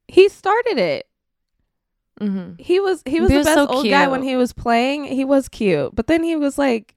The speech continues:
Speaker 1: "Yo, I run this shit." And I was like, "I don't know if I like you anymore."
Speaker 2: No, I
Speaker 1: So.
Speaker 2: do. Yeah, I don't. But still, you have to admit, he was, from
Speaker 1: Yeah.
Speaker 2: multiple angles, the
Speaker 1: He's had a
Speaker 2: best
Speaker 1: good year.
Speaker 2: The, yeah.
Speaker 1: Yeah.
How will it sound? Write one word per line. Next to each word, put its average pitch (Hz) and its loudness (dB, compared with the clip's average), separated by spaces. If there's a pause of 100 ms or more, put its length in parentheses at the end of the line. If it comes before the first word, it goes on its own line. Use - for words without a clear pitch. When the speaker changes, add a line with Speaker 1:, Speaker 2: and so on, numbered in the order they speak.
(160)
Speaker 1:
"Yo, 262 -2
I 185 0
run 233 -2
this 165 -4
shit." - -12 (400)
And 226 -8
I 233 -2
was 247 -6
like, 247 -4 (500)
"I 311 -8
don't 427 -8
know 427 0
if 427 -8
I 440 0
like 453 0
you 359 0
anymore." 170 -6 (960)
Speaker 2:
No, 185 -10
I 170 -4
Speaker 1:
So. 175 -8
Speaker 2:
do. 170 -10
Yeah, 160 -10
I 87 -12
don't. 71 -20 (440)
But - -12
still, 196 2 (240)
you 208 -6
have 202 -4
to 202 -4
admit, 185 -6
he 196 -6
was, 180 -8 (840)
from 202 0
Speaker 1:
Yeah. 196 2
Speaker 2:
multiple 196 2
angles, 175 -6
the 185 -8
Speaker 1:
He's 190 -6
had 311 2
a 339 0
Speaker 2:
best 285 -18
Speaker 1:
good 262 -2
year. 165 0
Speaker 2:
The, 202 -4
yeah. - -10 (960)
Speaker 1:
Yeah. 196 -18